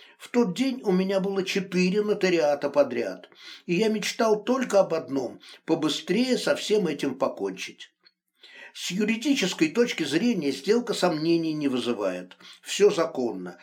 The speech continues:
За это я ручаюсь. Нотариус — человек уважаемый. В общем, мы сюрпризов не ждем». «Что ж, завидую вам», сказала я,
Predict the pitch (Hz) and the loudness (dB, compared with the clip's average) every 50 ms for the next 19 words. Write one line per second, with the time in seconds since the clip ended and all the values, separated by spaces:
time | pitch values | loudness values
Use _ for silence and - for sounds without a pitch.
0 | - - - 127 123 143 147 151 220 254 269 262 175 131 120 139 165 175 165 143 | -18 -12 -10 -2 4 6 6 6 6 4 0 0 -2 -2 0 0 0 0 -2 -4
1 | - - 113 95 92 90 85 - - - - _ _ _ _ - - - - - | -6 -6 -6 -6 -6 -6 -10 -12 -14 -16 -18 _ _ _ _ -20 -20 -20 -20 -18
2 | - - 151 165 170 170 254 262 262 240 151 120 110 - - - - 165 160 160 | -8 -2 0 0 0 2 2 2 2 2 0 -2 -2 -6 -8 -6 -2 0 2 2
3 | 160 190 214 - 156 147 139 135 127 123 131 139 135 127 107 92 87 90 85 85 | 4 4 2 2 2 0 0 2 0 2 2 2 2 2 0 -6 -8 -12 -14 -16
4 | _ _ _ - - - - 170 202 262 285 - - 247 240 220 185 - - - | _ _ _ -20 -20 -12 -4 0 2 2 2 2 0 -4 -4 -6 -8 -14 -20 -14
5 | - 151 165 233 262 - - 185 147 - - 175 160 156 143 147 139 131 139 135 | -6 0 2 2 4 4 2 2 0 0 -2 -2 -2 -2 -2 -4 -2 0 0 0
6 | 120 104 92 98 104 87 82 82 - _ _ _ _ _ _ _ _ _ _ _ | 0 -2 -4 -6 -6 -6 -6 -8 -12 _ _ _ _ _ _ _ _ _ _ _
7 | _ _ _ - - - - - - - 240 208 147 - - - _ - - - | _ _ _ -20 -18 -14 -14 -4 2 4 4 4 4 0 -6 -14 _ -20 -18 -10
8 | - 160 - 247 277 254 233 247 262 254 254 240 208 175 131 139 123 92 82 - | -4 2 6 6 6 6 6 2 2 2 4 4 4 4 4 2 -2 -2 -4 -8
9 | - - - _ _ - _ - - - - 131 117 131 123 113 107 107 113 139 | -14 -20 -20 _ _ -20 _ -16 -6 0 0 0 2 2 -2 -2 -2 -4 -4 -2
10 | 185 208 214 214 - - | -2 -2 -2 -4 -8 -14